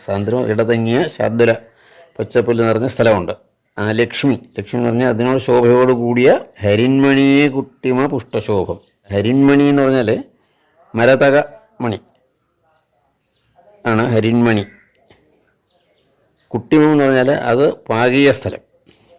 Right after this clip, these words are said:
അപ്പം മരതക, ആ, കല്ലുകൾ പാകിയത് പോലെ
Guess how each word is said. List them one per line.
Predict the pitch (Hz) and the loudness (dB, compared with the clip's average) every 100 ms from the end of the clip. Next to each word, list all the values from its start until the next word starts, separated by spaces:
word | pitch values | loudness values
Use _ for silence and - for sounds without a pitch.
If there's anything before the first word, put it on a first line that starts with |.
| _ _ _ _ _ | _ _ _ _ _
അപ്പം | _ 113 120 | _ -2 0
മരതക, | 113 120 127 135 147 170 - _ _ _ _ _ _ _ _ _ _ _ - - | 2 4 4 4 2 -2 -10 _ _ _ _ _ _ _ _ _ _ _ -20 -6
ആ, | 107 110 110 110 107 110 | 0 2 2 0 0 0
കല്ലുകൾ | 117 127 147 185 | 2 4 4 4
പാകിയത് | 190 117 120 120 123 127 147 - _ | 0 -2 0 0 0 2 -2 -8 _
പോലെ | 131 113 139 - | -6 -2 0 -2